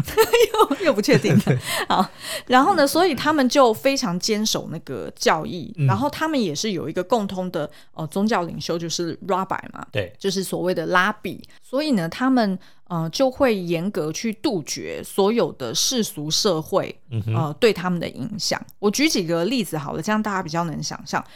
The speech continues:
Speaker 1: 譬如说第一个，你能想象你现在的智慧型手机被夺走吗？
Speaker 2: 不行。
Speaker 1: 你能想象你不能上网吗？
Speaker 2: 嗯。
Speaker 1: 完全不能 Google 哦。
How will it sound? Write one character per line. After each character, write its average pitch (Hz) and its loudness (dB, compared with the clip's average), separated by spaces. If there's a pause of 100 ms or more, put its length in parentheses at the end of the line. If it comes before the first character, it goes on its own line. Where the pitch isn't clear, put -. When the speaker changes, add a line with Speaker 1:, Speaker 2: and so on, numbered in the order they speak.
(160)
Speaker 1:
譬 285 0
如 277 2
说 254 4
第 247 0
一 214 -4
个， 196 0 (320)
你 208 0
能 226 4
想 160 0
象 185 2
你 147 -4
现 185 0
在 170 -2
的 113 -4
智 - 0
慧 202 4
型 151 -2
手 - -6
机 165 -4
被 180 0
夺 123 -6
走 - -8
吗？ - -12 (240)
Speaker 2:
不 110 -4
行。 - -6 (280)
Speaker 1:
你 220 8
能 262 8
想 190 4
象 220 2
你 180 -2 (120)
不 233 4
能 165 0
上 165 0
网 62 -6
吗？ 58 -6 (120)
Speaker 2:
嗯。 110 -16
Speaker 1:
完 208 6
全 262 8
不 269 4
能 208 4
Google 220 2
哦。 156 -4